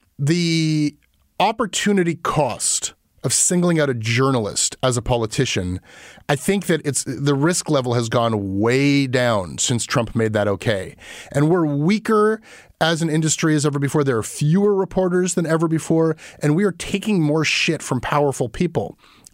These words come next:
who are really egging on the public to hate our guts in a way that I don't think happened as commonly, at least not outside of Quebec.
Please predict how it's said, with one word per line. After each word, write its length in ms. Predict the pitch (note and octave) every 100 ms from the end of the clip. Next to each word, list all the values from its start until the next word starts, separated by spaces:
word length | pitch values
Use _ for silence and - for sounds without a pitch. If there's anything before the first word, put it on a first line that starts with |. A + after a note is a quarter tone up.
| -
who 100 | D#3
are 160 | D3
really 480 | D3 A#3 G3+ C3 A2+ A2 - - - - -
egging 380 | F#3+ F#3+ F#3+ E3+
on 320 | D3 D3 C#3+
the 60 |
public 500 | A#2+ D3 C#3 G#2+ - - _ -
to 120 | -
hate 320 | B2 - E3 E3
our 160 | C3+
guts 560 | B2 A#2+ G#2 - - - _ -
in 100 | D3+
a 60 |
way 240 | C#3 C3 C3
that 120 | B2
I 120 | A#2+
don't 340 | A2 C3+ C#3
think 180 | C3+ C3+
happened 340 | A2+ A2+ A#2 A2
as 160 | G#2
commonly, 680 | - - A#2+ B2 G#2+ G2+ G2 - -
at 100 | A2
least 220 | E3 G#3
not 160 | E3 D#3+
outside 340 | D#3+ C#3 C#3+
of 120 | C3+ A#2
Quebec. 400 | B2+ A#2 F2+